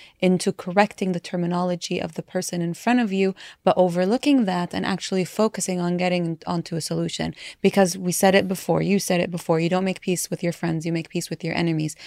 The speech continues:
You're obviously not going to agree on terminology, and I think that's the simplest thing that you are going to disagree on.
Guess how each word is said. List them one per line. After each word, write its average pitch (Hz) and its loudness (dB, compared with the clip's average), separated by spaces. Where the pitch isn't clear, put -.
You're 185 8
obviously 175 4
not 170 -2
going 175 -2
to 170 -4
agree 165 -2
on 160 -2
terminology, 175 -2
and 175 -2
I 170 -2
think 170 -4
that's - -4
the - -14
simplest 185 -2
thing 160 0
that 175 6
you 170 4
are 156 2
going 165 2
to 175 -2
disagree 165 0
on. 147 -2